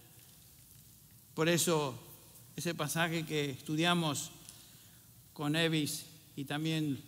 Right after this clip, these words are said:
lo mencionó Josías, segunda de Pedro uno veintiuno, ninguna profecía fue dada jamás por un acto de voluntad humana, sino que hombres inspirados por el Espíritu Santo,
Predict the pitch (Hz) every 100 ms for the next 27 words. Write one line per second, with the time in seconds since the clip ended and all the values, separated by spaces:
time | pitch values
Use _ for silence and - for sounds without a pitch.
0 | - - 147 135 131 120 147 139 147 143
1 | 151 147 135 120 - - - - - 139
2 | - 185 156 135 - - - - - -
3 | 151 160 165 151 160 160 170 170 156 147
4 | 151 185 180 160 - - - - - -
5 | - - 147 151 185 208 202 180 147 160
6 | - 190 165 156 - - - 165 170 180
7 | 185 170 - 151 175 190 190 - 165 156
8 | 160 175 165 160 151 147 143 143 160 156
9 | 151 151 135 - - - - - - -
10 | - - - - - - - - - -
11 | - - 170 180 156 175 185 170 160 165
12 | 156 170 196 190 185 170 160 185 180 165
13 | - 160 143 127